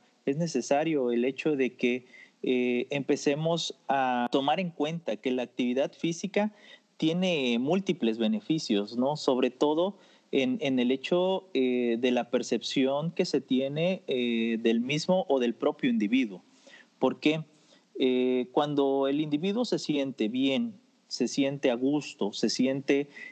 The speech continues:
este, eh, tranquilo y pleno, es ahí cuando el individuo o la persona o el niño logra expresarse y logra relacionarse de manera efectiva. Eh, esto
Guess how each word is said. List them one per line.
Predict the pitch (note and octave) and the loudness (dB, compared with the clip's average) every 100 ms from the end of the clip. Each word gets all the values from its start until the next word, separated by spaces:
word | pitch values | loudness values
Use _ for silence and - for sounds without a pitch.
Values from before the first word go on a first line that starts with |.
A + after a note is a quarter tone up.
| - | -2
este, | A#2 B2 A2+ - - A#2+ A2+ A2 - A#2 A2+ | 0 2 0 -6 -4 0 2 2 0 0 2
eh, | A2 | 0
tranquilo | - B2 B2+ - E3 D3+ A#2 | 0 0 0 0 2 2 0
y | A2 | 0
pleno, | - D3 D#3 F3 A#3+ - _ - _ - | 0 0 0 -2 -2 -8 _ -20 _ -2
es | F3 - | 0 2
ahí | G3 F#3 F#3 | 2 0 -4
cuando | - F3 D#3 C#3+ C3+ | -2 -2 0 0 0
el | C3+ | 0
individuo | C#3+ C#3+ D3+ F#3 D3 B2 C3 - | -2 -2 -2 -2 0 -2 -2 -2
o | B2 | -2
la | A#2+ - | -2 -2
persona | A#2 - D3+ D#3 C3+ | -4 -4 -4 -2 -2
o | A#2 A2+ | -2 -2
el | C3 | -2
niño | E3 D#3 C3+ E3 - - - _ | -4 -4 -6 -8 -12 -20 -20 _
logra | D3 E3+ F3 F3 | 0 2 2 -2
expresarse | - - C3+ - D#3+ D#3+ E3+ | -4 -4 -2 0 -2 0 0
y | |
logra | D3+ D#3 F3 | 0 0 0
relacionarse | D#3+ B2+ A#2+ - B2+ B2+ D3 D#3 E3+ F#3+ - - _ | 0 0 0 -2 -2 -2 -2 -2 -2 -4 -6 -20 _
de | B2+ C3+ | -2 0
manera | C3+ C3 C3+ D#3+ | 0 0 0 0
efectiva. | D3+ A#2 G#2+ _ - D3 F#2+ - _ _ _ _ _ - | -2 -4 -6 _ -2 -2 -2 -8 _ _ _ _ _ -2
Eh, | B2+ B2+ C3 B2+ D3+ | 0 2 0 -2 -2
esto | E3 - - D#3+ F#3 A3 | -2 -2 -2 0 0 -2